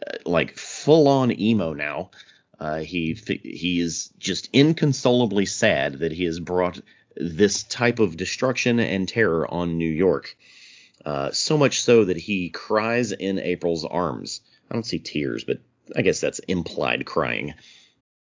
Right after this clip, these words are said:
Uh, and he, and he wishes there was more he could do. Uh, Raphael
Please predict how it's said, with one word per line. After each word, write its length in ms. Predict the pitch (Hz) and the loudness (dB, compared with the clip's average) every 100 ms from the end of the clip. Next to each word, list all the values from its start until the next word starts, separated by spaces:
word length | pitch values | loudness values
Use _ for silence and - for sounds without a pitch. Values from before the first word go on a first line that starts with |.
| _ - - _ _ _ _ _ _ _ | _ -20 -20 _ _ _ _ _ _ _
Uh, 300 | - 50 50 | -10 -8 -8
and 100 | - | -4
he, 180 | 80 71 - | -4 -4 -6
and 120 | 85 | -4
he 220 | 76 67 - | -2 -4 -6
wishes 500 | 80 110 - 110 87 | 4 4 6 4 6
there 100 | 92 | 4
was 160 | 85 | 4
more 300 | 90 85 82 | 0 0 0
he 120 | 85 92 | -2 -4
could 220 | 73 67 | -6 -6
do. 380 | 67 50 50 - _ _ _ _ - - - - _ _ _ _ _ _ _ _ _ _ | -6 -6 -8 -14 _ _ _ _ -18 -14 -14 -16 _ _ _ _ _ _ _ _ _ _
Uh, 120 | - - 71 - | -8 -6 -6 -4
Raphael 640 | 73 95 107 104 113 117 | 0 2 4 6 8 6